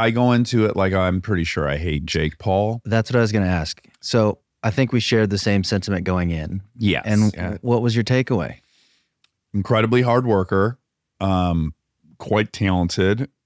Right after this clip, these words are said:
Speaker 1: and very self-aware and knows that he is playing the role of a villain. And he's doing it to great success. And I ended up feeling like I respect the guy a lot.
Speaker 2: I've always thought that he was great at the marketing part and picking his opponents.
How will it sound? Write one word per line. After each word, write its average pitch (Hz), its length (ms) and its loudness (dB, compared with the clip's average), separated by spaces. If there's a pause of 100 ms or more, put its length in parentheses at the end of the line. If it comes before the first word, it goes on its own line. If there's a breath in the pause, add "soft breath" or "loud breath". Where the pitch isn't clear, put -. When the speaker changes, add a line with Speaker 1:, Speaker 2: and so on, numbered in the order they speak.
(140)
Speaker 1:
and 98 840 0
very 107 640 0 (220)
self-aware 101 880 0 (160)
and 98 260 0
knows 104 380 2
that 101 220 0
he 98 480 -2
is 92 120 0
playing 90 360 0
the 87 80 0
role 85 240 2
of 87 80 -2
a 95 80 -4
villain. 82 460 -4 (580)
And 98 400 2
he's 101 240 0
doing 104 240 2
it 107 160 0
to - 100 -6
great 107 300 2
success. 107 500 0
And 110 100 2
I 101 140 4
ended 104 320 2
up 101 240 0
feeling 101 560 0 (140)
like 92 360 -2
I 95 360 2
respect 98 460 -2
the 71 80 -8
guy 67 200 -4
a 69 100 -4
lot. 90 280 -6 (640)
Speaker 2:
I've 127 160 2
always 214 260 2
thought 196 220 2
that 135 100 2
he 131 140 4
was 120 160 2
great 113 320 2
at 117 100 -2
the 117 60 2
marketing 95 500 2
part - 340 -4
and 110 200 0
picking 131 300 2
his 104 120 2
opponents. 90 540 -2